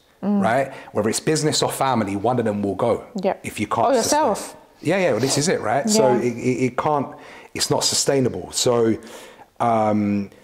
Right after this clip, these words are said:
Speaker 2: so my, my, my thing is, is that the reasons why I set these new businesses up and I invest in them is because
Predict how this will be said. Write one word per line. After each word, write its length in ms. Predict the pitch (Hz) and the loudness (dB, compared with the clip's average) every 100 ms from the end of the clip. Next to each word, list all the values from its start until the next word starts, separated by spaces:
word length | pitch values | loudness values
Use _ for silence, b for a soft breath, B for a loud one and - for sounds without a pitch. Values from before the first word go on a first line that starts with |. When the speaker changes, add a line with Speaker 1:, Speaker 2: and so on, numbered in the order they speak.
| - | -6
Speaker 2:
so 180 | - 131 | 0 2
my, 300 | 151 202 113 | 4 2 0
my, 320 | 151 190 220 | 0 0 2
my 220 | 143 196 | 2 0
thing 280 | - 147 117 | 0 0 0
is, 220 | 101 90 | 0 -2
is 240 | - 104 92 | -2 -2 0
that 80 | |
the 60 | 113 | 2
reasons 280 | 151 147 127 | 2 0 0
why 120 | 120 | 0
I 20 | |
set 200 | - - | 0 -2
these 160 | 110 101 | -2 -2
new 120 | 104 | -2
businesses 420 | 101 98 101 92 104 | -2 -4 -4 -2 -2
up 140 | 92 | -2
and 80 | 95 | -2
I 60 | |
invest 320 | 95 117 - 107 | -2 -2 -2 -4
in 80 | |
them 100 | 92 | -4
is 100 | 92 | -6
because 440 | 78 98 107 95 | -6 -4 -2 -2